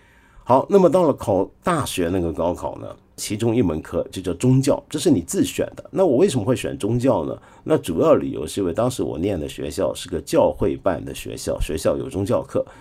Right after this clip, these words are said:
那一般这种情况，我们的学生都会，都会选宗教科来考。第二呢，是因为我立志上大学要学哲学，而我看当时的可考的科目当中跟哲学比较接近，那也就只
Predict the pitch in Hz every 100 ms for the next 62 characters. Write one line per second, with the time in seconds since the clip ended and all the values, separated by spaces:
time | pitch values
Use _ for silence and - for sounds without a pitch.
0 | - - - 147 151 170 170 120 - 85
1 | 87 98 - 73 76 76 78 85 90 85
2 | 85 92 85 95 80 69 64 - - 71
3 | 82 85 - 67 - 87 98 78 - 80
4 | 64 67 - - - - _ - 214 202
5 | 139 98 90 143 131 80 - 170 104 85
6 | 127 87 131 104 90 104 - 73 73 95
7 | 80 - 78 78 - 78 120 - 65 -
8 | _ _ _ - - 190 151 90 175 143
9 | 165 170 123 120 113 - 151 - 76 62
10 | 82 - 131 143 113 104 117 113 120 117
11 | 123 101 110 107 110 - 67 147 131 -
12 | 98 104 - 87 82 82 135 120 - 113
13 | 67